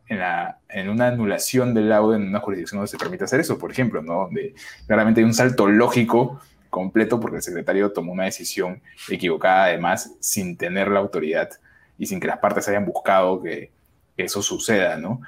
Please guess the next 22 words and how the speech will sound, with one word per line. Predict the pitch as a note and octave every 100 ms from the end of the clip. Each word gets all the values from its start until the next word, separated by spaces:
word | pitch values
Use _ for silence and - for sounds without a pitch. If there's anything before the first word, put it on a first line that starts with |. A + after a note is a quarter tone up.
| - -
Este, | G2+ F#2 F#2+ - G#2 F2+ F2 -
solo | - F3+ G#3
para, | D#3 A#2 -
para | A2 G#2
terminar | G#2 G#2+ D3
este | -
bloque, | A#2+ D#3 D#3
porque | B2 -
nos | E2
vamos | A#2 C#3+
a | B2
pasar, | - - A#2
si | A2
no, | A2+ A#2+
el | A2+
tiempo | A#2 B2 A#2
y |
tenemos | A2+ F#2+ G#2+
que | F2
dejar | G#2+ G#2+
que | G2+
Diego | G2 G#2 G#2+ A2 A2+